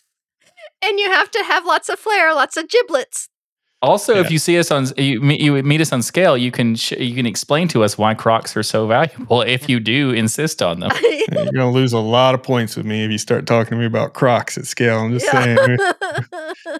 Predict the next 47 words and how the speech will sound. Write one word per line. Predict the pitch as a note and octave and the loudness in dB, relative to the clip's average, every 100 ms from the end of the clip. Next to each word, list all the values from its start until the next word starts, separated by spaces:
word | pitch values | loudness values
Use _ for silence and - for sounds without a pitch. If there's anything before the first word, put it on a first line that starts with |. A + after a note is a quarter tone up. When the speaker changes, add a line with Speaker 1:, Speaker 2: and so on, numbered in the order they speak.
| - | -8
Speaker 3:
<laughs> | |
I | B2+ - - C#3+ F3 C3+ - - - - | -4 0 2 2 0 -2 -2 -4 -4 0
won't | D#3+ D3+ | 0 2
be | E3 | 2
trying | F3+ D#3 | 2 2
to | D3 D#3+ | 0 -2
exit | E3 - D#3+ | -2 -4 -4
that | C#3+ | -2
conversation | - D#3+ D3 C#3 D3 C#3+ - C3 | 0 0 0 0 0 0 0 -2
real | C3+ C3+ | 0 -2
quick. | - D3 C3+ | 0 0 0
I'll | C3+ | -2
be | |
like, | C#3 D#3 | 0 2
"Oh, | D#4 D4 | 2 4
really? | C4+ E4+ G#3+ | 4 4 4
That's | G3 G3 | 2 0
interesting." | A#3 A#3+ B3 G#3+ - D#3+ C#3+ | -6 -6 -4 -6 -4 -4 -2
You | |
just | C3+ B2+ | -4 -4
see | - | -2
me | C3+ B2 | 0 -2
fade | - B2+ | -2 -2
away | B2+ B2+ B2+ | 0 0 0
in | |
the | B2+ | -2
background. | B2 B2+ B2 A#2+ A2+ - - - | -2 -2 -2 -6 -8 -16 -10 -2
All | F#3 | -2
right. | C3 - - | -2 -10 0
Join | A#3+ D4+ | 2 2
us | C#4 | -2
on | A#3+ A3+ A#3 | 0 2 2
our | G#3+ | 2
Discord | F3 A3+ - G#3 F#3 | 2 0 2 2 2
at | D#3+ | 0
tuxdigital | G3+ F#3+ F3+ G3 F#3+ F#3+ F3 | -2 0 0 0 0 -2 0
dot | F3+ E3 | 0 0
com | - F3+ F3 F3+ | 0 2 2 -2
slash | - F3 F3+ E3 | 0 2 2 0
discord | C#3+ E3 E3+ - C#3 C3+ | -2 0 0 0 0 0
if | C3 C3 | 0 -2
you | |
wanna | C3+ | 0
watch | C3+ C3+ - | 2 0 0
the | |
live | C3+ C3+ | 2 2
show, | B2 - D3+ D3+ D3+ | 2 2 2 2 -2